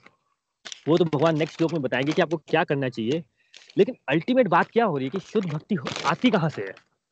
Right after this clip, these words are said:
शुद्ध भक्ति का सबसे इंपॉर्टेंट कंपोनेंट क्या है? शुद्ध भक्ति का सबसे इंपॉर्टेंट कंपोनेंट होता है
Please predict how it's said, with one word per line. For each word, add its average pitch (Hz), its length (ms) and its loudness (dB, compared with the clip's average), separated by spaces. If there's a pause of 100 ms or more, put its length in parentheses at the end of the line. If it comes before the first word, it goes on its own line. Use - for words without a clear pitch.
(680)
शुद्ध 208 160 2
भक्ति 165 260 -2
का 196 80 2
सबसे - 380 -8
इंपॉर्टेंट 170 500 -2
कंपोनेंट 165 440 -2
क्या 123 120 0
है? 147 60 0
शुद्ध 185 280 0
भक्ति 156 260 -4
का 185 60 2
सबसे - 320 -2
इंपॉर्टेंट 143 360 0
कंपोनेंट 135 520 -2
होता 120 160 2
है 165 100 4